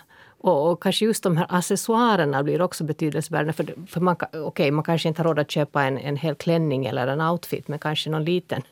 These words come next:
<laughs> liten accessoar. Och, och då kom, det kommer jag att tänka på när jag besökte Åbo konstmuseum för någon vecka sedan, där vi har en konstnär som ställer, som heter Aurora Reinhardt, som ställer ut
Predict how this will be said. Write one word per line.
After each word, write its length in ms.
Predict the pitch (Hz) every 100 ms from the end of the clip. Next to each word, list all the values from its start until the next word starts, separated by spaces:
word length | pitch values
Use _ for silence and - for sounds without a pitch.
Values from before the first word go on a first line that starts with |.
| _
<laughs> 180 | _ -
liten 480 | 247 214 - 151
accessoar. 720 | 147 160 127 - 185 226 - 160 - - - - -
Och, 340 | - - 180
och 100 | 190
då 100 | 185
kom, 200 | 214 254
det 80 | 196
kommer 180 | 233 233
jag 60 | 175
att 60 |
tänka 260 | 208 202 170
på 140 | 190
när 120 | 165 160
jag 100 | 156
besökte 400 | 165 175 156 180
Åbo 160 | 160
konstmuseum 640 | - 202 190 160 151 139 147
för 100 | 147
någon 120 | 135
vecka 320 | 147 - -
sedan, 200 | 135 143
där 120 | 139
vi 80 | 123
har 180 | 151 143
en 140 | 127 151 - - -
konstnär 440 | 170 156 - 147
som 280 | 143 160 147
ställer, 440 | - 156 156 - -
som 160 | -
heter 140 | 160 147
Aurora 300 | 151 147 143
Reinhardt, 520 | 165 180 160 147 113
som 160 | - 151
ställer 480 | - 156 156 165 165
ut 180 | 160